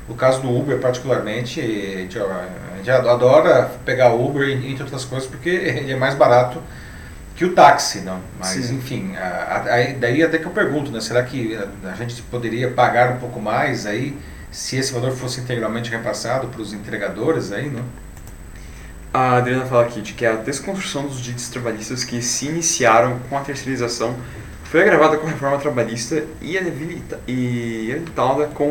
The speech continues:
Speaker 2: o contrato verde e amarelo, é, que acabou gerando uma ilusão de pertencimento pelo empreendedorismo. Pra mim, uma nova escravidão.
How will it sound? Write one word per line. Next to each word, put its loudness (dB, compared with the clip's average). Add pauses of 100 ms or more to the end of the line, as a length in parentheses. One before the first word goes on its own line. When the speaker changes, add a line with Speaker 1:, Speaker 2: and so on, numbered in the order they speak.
(160)
Speaker 2:
o 0
contrato 2
verde 4
e 4
amarelo, 6 (480)
é, 4
que -4
acabou -2
gerando 2
uma 4
ilusão 2
de -6
pertencimento -2
pelo -2
empreendedorismo. -2 (720)
Pra 4
mim, 0 (360)
uma -4
nova 4
escravidão. -4